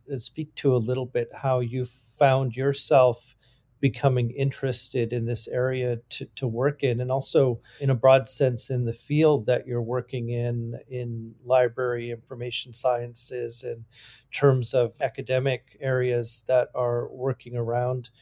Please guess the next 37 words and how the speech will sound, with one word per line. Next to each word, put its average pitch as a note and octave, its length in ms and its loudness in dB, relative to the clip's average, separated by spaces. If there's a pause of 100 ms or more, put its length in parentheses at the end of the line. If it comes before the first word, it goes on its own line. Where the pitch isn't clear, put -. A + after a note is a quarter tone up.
(120)
this. C3 400 2 (100)
Um, B2 380 6
what D3+ 200 6
are E3+ 60 2
the C#3+ 120 0
types B2 420 -2
of A#2 80 -12
conversation A#2+ 880 -4
that C3+ 120 2
you're A2+ 120 -8
having B2 440 0
with A#2+ 240 -6
your, B2 480 -2
your B2+ 160 -6
colleagues, A#2 720 -4 (100)
and A#2+ 280 0
what B2+ 280 -6 (220)
are B2 640 6
kind B2+ 260 2
of, A#2+ 180 -2
you C3+ 60 -4
know, A#2+ 220 -2
im-, C#3 220 -2
impending B2+ 760 0
conversations B2+ 1040 0
or C3 100 -2
important A#2+ 460 -6
questions B2+ 540 -4
that C3 140 -2
are B2 200 -6 (260)
still - 300 4
left B2+ 480 2 (160)
unanswered B2 840 -2
in, B2+ 380 -2
in C3 100 -4
this B2 240 -4
work? A#2 220 -8